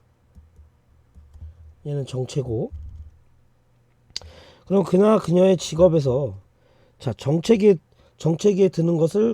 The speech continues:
가진 것처럼 보인대. 그럼 요건 크게,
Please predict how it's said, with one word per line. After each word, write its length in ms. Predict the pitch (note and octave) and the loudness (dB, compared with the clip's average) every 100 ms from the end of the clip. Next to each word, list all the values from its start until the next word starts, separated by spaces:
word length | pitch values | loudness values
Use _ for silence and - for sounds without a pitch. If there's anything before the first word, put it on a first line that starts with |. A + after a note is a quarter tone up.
| - | -4
가진 320 | D3+ D3+ F#3+ | -6 -2 0
것처럼 400 | E3+ - E3+ G3 | 0 2 0 0
보인대. 400 | D3 E3 C#3 G2 _ _ _ - - _ _ _ - _ - | 0 -2 -2 -8 _ _ _ -20 -20 _ _ _ -20 _ -8
그럼 140 | C#3 | -4
요건 200 | B2+ C#3 | -2 -2
크게, 520 | - G#3 G3+ D#3 C#4+ | -4 0 2 2 0